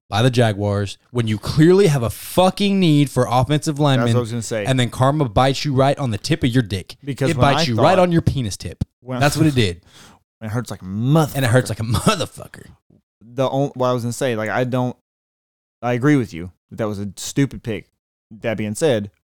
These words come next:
Speaker 2: I was fully expecting the Dolphins to draft Najee Harris before us, in which case I wanted E T N. Like,
Speaker 1: Right,
Speaker 2: that
Speaker 1: for
Speaker 2: was
Speaker 1: sure.
Speaker 2: my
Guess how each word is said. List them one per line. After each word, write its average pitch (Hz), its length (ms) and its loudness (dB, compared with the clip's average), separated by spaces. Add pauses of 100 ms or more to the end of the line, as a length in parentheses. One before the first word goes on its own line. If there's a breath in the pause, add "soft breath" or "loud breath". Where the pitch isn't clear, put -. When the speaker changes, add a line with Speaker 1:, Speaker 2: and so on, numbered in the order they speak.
Speaker 2:
I 113 120 0
was 120 180 0
fully 143 300 2
expecting 127 340 -6
the 113 60 -4
Dolphins 123 380 -4
to - 40 -14
draft 123 240 -4
Najee 123 280 -4
Harris 123 160 -4
before 143 360 -4
us, 151 240 -2 (560)
in 147 180 0
which 147 160 0
case 131 220 -2
I 117 60 -4
wanted 107 260 -6
E 92 80 -16
T - 160 -20
N. - 120 -20 (180)
Like, 139 100 0
Speaker 1:
Right, 147 160 4
Speaker 2:
that 135 120 0
Speaker 1:
for - 20 0
Speaker 2:
was 143 80 0
Speaker 1:
sure. 151 160 2
Speaker 2:
my 123 300 -4